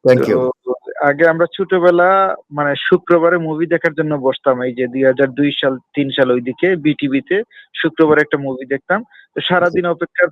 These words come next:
Speaker 2: পরে এই যে বিকাল তিনটার দিকে একটা মুভি শুরু হইতো, ওইটার জন্য আমরা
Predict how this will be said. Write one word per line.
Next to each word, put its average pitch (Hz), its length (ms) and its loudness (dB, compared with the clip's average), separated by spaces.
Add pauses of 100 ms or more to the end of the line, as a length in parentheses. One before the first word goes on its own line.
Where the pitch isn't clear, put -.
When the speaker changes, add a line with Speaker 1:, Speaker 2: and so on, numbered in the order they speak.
Speaker 2:
পরে 196 320 4 (380)
এই 151 140 0
যে 143 140 0
বিকাল 151 360 -2
তিনটার 151 300 -2
দিকে 151 160 -2
একটা 151 160 -2
মুভি 135 300 -8
শুরু 131 240 -8
হইতো, 113 300 -10
ওইটার 147 260 0
জন্য 160 200 -2
আমরা 175 200 0